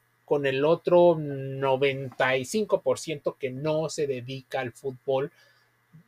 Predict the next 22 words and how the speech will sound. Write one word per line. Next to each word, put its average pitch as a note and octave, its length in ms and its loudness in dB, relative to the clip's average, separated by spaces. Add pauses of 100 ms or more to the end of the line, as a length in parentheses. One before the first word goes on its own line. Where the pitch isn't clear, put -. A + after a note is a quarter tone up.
(140)
mm, C3 640 -14 (160)
semiprofesional, C3 840 -4
profesional A#2+ 720 -6 (100)
o A#2 160 -2
amateur. A2 340 -8 (1200)
Tienen C3 220 -8
que E3+ 120 2
hacer C3+ 280 0
otra B2 260 -4
profesión, D#3 580 -4
tienen C3+ 300 -8
que F3 120 2
dedicarse C3 540 2
a B2 100 4
otra B2 320 2
cosa. - 360 4 (1080)
Muchas D3+ 320 0
veces - 400 -2 (960)
este D#3 300 2
tema D#3+ 480 2
de C3 420 4 (160)
decidir C3+ 680 0